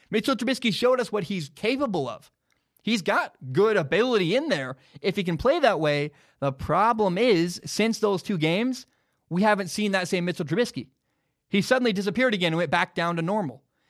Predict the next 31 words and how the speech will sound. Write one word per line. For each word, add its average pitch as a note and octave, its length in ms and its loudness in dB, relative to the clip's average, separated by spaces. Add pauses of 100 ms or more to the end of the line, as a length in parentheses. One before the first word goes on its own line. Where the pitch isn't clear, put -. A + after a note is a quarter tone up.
(100)
He F3+ 120 0
had E3+ 200 0
a, B2+ 260 -2
a, B2 340 -6
a B2 140 -4
high F3 320 -2
sp-, - 420 -12 (300)
you D3 100 -2
know, B2 100 -2
spike F3+ 440 -4
in D#3 100 -4
play, G#3 380 -2 (540)
but E3 100 2
he's D#3 100 0
back E3+ 320 -2
down E3+ 220 0
to D#3 60 0
where D#3+ 140 0
he D3+ 120 0
normally D3 400 0
is. E3+ 320 -2 (560)
And F#3+ 160 0
you A#3+ 60 2
know F4+ 100 2
what's A#3 160 0
really E3+ 260 2
funny D3 280 -2
to C3 80 -2
me C3 240 0
is C3+ 260 -4
that C#3 280 -2